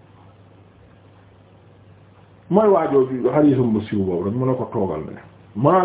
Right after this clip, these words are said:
mu ne ko, dane ko, "Léegi da ngay wor ñaari weer yu tegaloo." Mu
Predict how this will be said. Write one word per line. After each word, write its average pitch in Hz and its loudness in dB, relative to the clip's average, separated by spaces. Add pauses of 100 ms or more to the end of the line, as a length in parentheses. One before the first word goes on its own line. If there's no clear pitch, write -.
mu 160 4
ne 185 2
ko, 185 2
dane 165 2
ko, 175 -2 (1000)
"Léegi 127 0
da 117 0
ngay 143 4
wor 120 4 (580)
ñaari 131 2
weer 120 4
yu 110 -4
tegaloo." - -6
Mu 269 -8